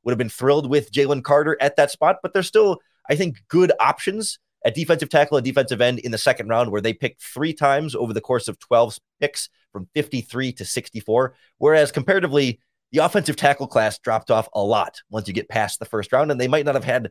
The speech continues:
those options there. So I, I can't help but wonder if looking at the draft classes as a whole also influenced the Bears' decision a little bit there to take the tackle early to know you can get the defensive line later on.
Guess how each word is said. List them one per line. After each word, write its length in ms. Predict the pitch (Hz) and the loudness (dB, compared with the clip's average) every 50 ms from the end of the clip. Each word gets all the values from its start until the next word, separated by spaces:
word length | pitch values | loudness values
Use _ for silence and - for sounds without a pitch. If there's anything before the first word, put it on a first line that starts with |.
| - _ _ _ | -12 _ _ _
those 340 | - 104 117 127 143 139 - | -6 0 2 2 2 2 0
options 460 | - - 131 131 127 - 131 110 101 | 0 0 0 0 0 -4 -8 -10 -2
there. 220 | 95 135 123 98 92 | 0 2 2 2 0
So 140 | - - 131 | 0 0 0
I, 80 | 131 - - | 0 0 -4
I 60 | 135 | -2
can't 180 | - - 175 180 | 0 2 2 2
help 100 | 165 - | 2 0
but 100 | 139 123 | 0 0
wonder 220 | 135 139 127 117 | 0 0 2 0
if 220 | 117 110 - - - _ _ _ _ _ _ _ | 0 -2 -2 -8 -16 _ _ _ _ _ _ _
looking 220 | 143 151 156 165 | -6 -4 -2 -2
at 80 | 151 123 | -2 -2
the 80 | - 104 | -2 0
draft 300 | 113 135 135 110 - - | 2 2 2 2 0 0
classes 380 | - 139 131 120 - 127 110 | 2 2 2 2 0 -2 -2
as 100 | 113 101 | 0 0
a 60 | 107 | 0
whole 420 | 107 - 143 147 131 113 107 - - _ _ _ _ - | 0 4 4 6 6 4 2 0 -4 _ _ _ _ 4
also 300 | 156 190 185 139 165 - | 4 4 4 4 0 0
influenced 480 | 156 151 - 131 135 120 - - - | 0 -2 -2 -2 -4 -4 -4 -4 -6
the 80 | - 113 | -6 -2
Bears' 280 | 95 120 117 113 107 | 0 2 2 2 0
decision 340 | - 117 110 - 190 170 156 | -2 -4 -2 -2 -2 -2 -2
a 40 | 131 | -2
little 140 | 117 107 104 | -2 -2 -2
bit 140 | 92 107 - | -4 -4 -2
there 160 | 107 104 104 | -2 -2 -2
to 120 | - 113 | -4 -6
take 260 | - - 143 131 131 | -2 -2 -2 -2 -2
the 60 | - - | -4 -8
tackle 380 | - - 135 143 - - 131 110 | -2 2 2 2 2 0 -2 -2
early 380 | 131 131 135 117 110 101 98 - _ _ _ _ - | 0 0 0 0 0 -2 -4 -8 _ _ _ _ -4
to 60 | 127 | 0
know 100 | 123 135 | 0 2
you 140 | 131 123 123 | 2 0 -2
can 100 | 123 117 | -2 -2
get 160 | 120 123 - | -2 -2 -2
the 80 | - 113 | -4 -4
defensive 420 | - - - - 151 - - 110 | -4 0 2 2 2 2 0 0
line 320 | 110 110 107 107 101 98 | 2 2 2 2 0 -2
later 320 | - - 113 117 101 101 104 | -2 0 0 2 2 2 2
on. 120 | 95 85 | 0 -2